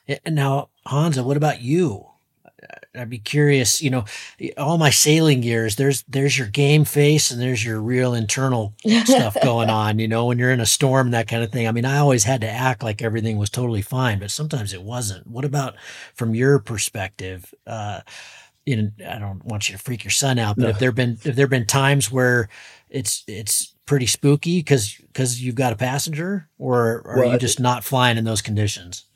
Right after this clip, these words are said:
Speaker 3: You know, I'm, I'm tr-, I'm definitely trying to respect the conditions, but yeah, that's just by the sheer number of time and hours, there's, there's bound to be a few.
Speaker 2: Yeah.
Speaker 3: Uh, the,
Speaker 1: Sure.
Speaker 3: the one that comes to mind is, this was back on the s-, our second one. We were trying to, you know, we were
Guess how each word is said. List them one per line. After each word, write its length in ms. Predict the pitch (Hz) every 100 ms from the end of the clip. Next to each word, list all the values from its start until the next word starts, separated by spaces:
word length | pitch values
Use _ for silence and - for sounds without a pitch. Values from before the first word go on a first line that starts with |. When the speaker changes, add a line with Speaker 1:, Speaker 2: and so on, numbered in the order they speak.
| _
Speaker 3:
You 80 | 135
know, 80 | 95
I'm, 120 | 117 117
I'm 100 | 120
tr-, 180 | - 123
I'm 160 | 107
definitely 280 | 127 165 165
trying 200 | - 131
to 40 |
respect 320 | 117 - 117 -
the 80 |
conditions, 440 | - 107 120 104 87
but 200 | 95 92
yeah, 240 | 117 80 80
that's 180 | 104
just 320 | 104 113 101 -
by 140 | 101
the 80 | 95
sheer 520 | - 110 107 95 85 _
number 460 | 107 107 104 98 92
of 180 | - 98
time 380 | 104 101 101 98
and 120 | 90
hours, 420 | 82 101 101 87 -
there's, 360 | 92 85 -
there's 240 | 76 92 85
bound 240 | 98 104
to 80 | 95
be 140 | 85
a 60 | 76
few. 380 | - 98 87 82
Speaker 2:
Yeah. 320 | 196 175 156
Speaker 3:
Uh, 220 | 95 90 90
the, 280 | 101 101 -
Speaker 1:
Sure. 200 | - 120
Speaker 3:
the 60 |
one 100 | 135
that 160 | 147 120
comes 220 | 120 113
to 80 | 98
mind 440 | 95 110 110 104 98 _ _ _ _ -
is, 560 | 98 95 92 92 90
this 200 | 107 104
was 140 | 104 80
back 380 | 95 95 92
on 120 | 95 90
the 80 |
s-, 160 | 78 -
our 100 | 80
second 380 | 82 - 143 120
one. 140 | 92 82
We 100 | 87
were 80 | 85
trying 340 | - 98 92
to, 80 | 92
you 60 |
know, 140 | 90 82
we 100 | 87
were 100 | 87